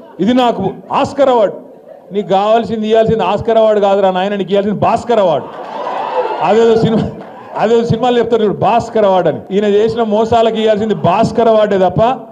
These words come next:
ఆస్కర్ అవార్డు అయితే కాదు. జర ఎవడో ఒకడు, జర దయచేసి ఎవరో ఒకరు మీరు పోయి చదువు చెప్పురు కొద్దిగా ఆయనకు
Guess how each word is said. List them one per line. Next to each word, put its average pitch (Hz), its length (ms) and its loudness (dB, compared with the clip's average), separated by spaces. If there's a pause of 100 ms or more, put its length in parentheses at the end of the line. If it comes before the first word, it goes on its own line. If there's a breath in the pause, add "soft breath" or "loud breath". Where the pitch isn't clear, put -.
(360)
ఆస్కర్ 202 380 0
అవార్డు 196 240 2
అయితే 220 260 0
కాదు. 160 380 -2 (240)
జర 208 120 0
ఎవడో 220 300 2
ఒకడు, 240 540 0 (280)
జర 175 120 2
దయచేసి 196 560 0
ఎవరో 214 300 2
ఒకరు 208 160 0
మీరు 190 180 -2
పోయి 190 140 0
చదువు 190 300 0
చెప్పురు 185 300 -2
కొద్దిగా 160 280 -4
ఆయనకు 147 300 -10